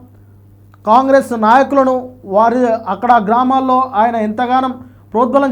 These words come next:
చేసినా అక్కడ బీఆర్ఎస్ పార్టీ జెండా ఎగరడం ఇప్పుడు ఖచ్చితంగా రాష్ట్ర రాజకీయాల్లో చర్చనీయాంశంగా మారింది. అలాగే మంత్రి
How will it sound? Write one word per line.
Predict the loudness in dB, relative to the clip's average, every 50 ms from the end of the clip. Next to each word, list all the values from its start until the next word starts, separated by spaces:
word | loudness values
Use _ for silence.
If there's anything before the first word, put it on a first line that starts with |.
| -4
చేసినా | -6 -6 -4 -2 0 0 0 -2 -6 -12 -20 -14 -12
అక్కడ | -8 -4 -4 -4 -2 0
బీఆర్ఎస్ | 0 4 4 4 4 4 0 -2 -2 0
పార్టీ | 0 0 0 0 -4 -4 -4 -6 -4 -4
జెండా | -4 -4 -2 0 0 0 2
ఎగరడం | 0 0 0 0 0 -2 -2 -8 -14 -18 -20 -20 -14 -12
ఇప్పుడు | -8 -8 -6
ఖచ్చితంగా | -4 -4 -6 -4 -2 -4 -2 0 4 2 2 2 0 -6 -18 -20 -20 -20 -20 -20 -8 -2
రాష్ట్ర | 2 2 2 2 0 -2 -2 -2 2 2
రాజకీయాల్లో | 2 2 2 -2 -8 -8 -2 0 2 2 2 2 2 0 0 -2 -6 -8
చర్చనీయాంశంగా | -8 -6 -4 -4 -2 -2 -4 -4 -6 -6 -4 -2 -2 0
మారింది. | 0 -2 -2 -2 -4 -6 -8 -8 -6 0
అలాగే | 2 2 2 2 0 0 0 -2 -4 -12 -20 -20 -20 -20 -20 _ _ -4
మంత్రి | -2 -2 0 0 -2 -4